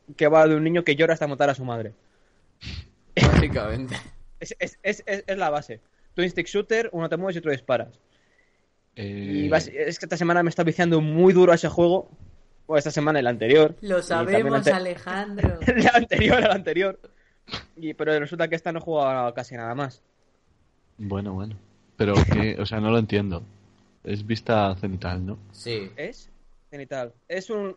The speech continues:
Speaker 1: imagínate Legend of Zelda, el Zelda de la, de la Game
Speaker 2: Antiguo,
Speaker 1: Boy.
Speaker 2: sí.
Speaker 3: <laughs> Vale.
Speaker 1: Los Zeldas de la Game Boy, pues es la misma mierda. Tienes una habitación que se ve desde arriba, el personaje se ve medio cenital, medio mal,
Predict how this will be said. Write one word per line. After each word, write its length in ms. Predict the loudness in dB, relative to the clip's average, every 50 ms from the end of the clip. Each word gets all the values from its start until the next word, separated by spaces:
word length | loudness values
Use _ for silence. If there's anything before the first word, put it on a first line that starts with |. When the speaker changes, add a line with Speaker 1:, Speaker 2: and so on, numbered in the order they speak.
| _ -10
Speaker 1:
imagínate 420 | -6 -6 -4 -6 -4 -2 -2 0
Legend 260 | 0 0 0 0 0
of 120 | 0 -4 -4
Zelda, 240 | -6 -6 -6 -6 -6
el 140 | -6 -6 -8 -10 _ _ _ _ _
Zelda 360 | -2 -2 0 4 4 6 6
de 120 | 6 4 2
la, 420 | 4 4 4 4 2 2 2 0
de 220 | 0 0 0 2 4
la 60 | 6
Game 80 | 6 6
Speaker 2:
Antiguo, 220 | 4 4 2 0
Speaker 1:
Boy. 120 | -2 -2 -6 -12 _ _
Speaker 2:
sí. 280 | _ _ _ -18 -4 2 6 6 6
Speaker 3:
<laughs> 160 | 6 2 -6
Vale. 160 | -10 -8 -2 -2
Speaker 1:
Los 100 | 0 2
Zeldas 200 | 2 2 4 2
de 60 | 4 4
la 80 | 4
Game 180 | 4 2 0 0
Boy, 180 | -2 -2 -2
pues 180 | -2 -6 -6 -4
es 80 | 0 0
la 80 | 0
misma 200 | 0 0 -2 -4
mierda. 320 | -2 0 0 0 -2 -2 -6 _ _ _ _ _ _ _ _ _ _ _ _ _ _ _ _ _ _
Tienes 400 | 0 2 2 2 2 0 0 0
una 200 | 0 0 2 2
habitación 600 | 4 4 4 4 6 6 6 8 6 6 2 -4 -10 _ _ _
que 100 | -6 -2
se 100 | 0 2
ve 80 | 4 4
desde 200 | 4 4 4 4
arriba, 340 | 4 4 4 2 2 0 -2
el 60 | -8
personaje 340 | -10 -6 -4 -4 -4 -4 -6
se 160 | -2 0 2
ve 380 | 2 4 4 4 4 2 2 0
medio 320 | 0 0 0 2 2 0
cenital, 560 | 0 0 -2 0 4 6 6 8 8 8 6
medio 420 | 4 0 2 2 2 2 2 0 0
mal, 360 | 0 0 2 2 2 0